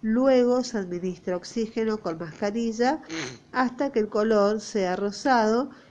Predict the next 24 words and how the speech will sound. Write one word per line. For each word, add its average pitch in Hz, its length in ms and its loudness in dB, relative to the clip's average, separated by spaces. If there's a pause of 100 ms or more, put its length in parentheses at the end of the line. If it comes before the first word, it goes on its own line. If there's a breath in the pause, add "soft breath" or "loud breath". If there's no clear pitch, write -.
y 254 140 -4
todos 269 360 4
los 240 140 -2
parámetros 196 720 -2
normales. 151 720 -8 (360 loud breath)
Las 226 240 0
complicaciones 254 1000 0
de 240 100 0
la 196 100 -2
intubación 190 680 -2
son 147 460 -6 (120)
hipoxia, 226 720 -2 (960 loud breath)
bradicardia, 214 1040 0 (1120)
neumotórax, 214 1000 0 (420)
contusiones 240 1040 2
y 247 240 -4
o 220 180 4
laceraciones 202 800 0
de 190 100 0
la 165 160 2
boca, 214 560 2
la 165 220 0
laringe, 202 580 -2
etcétera, 196 760 0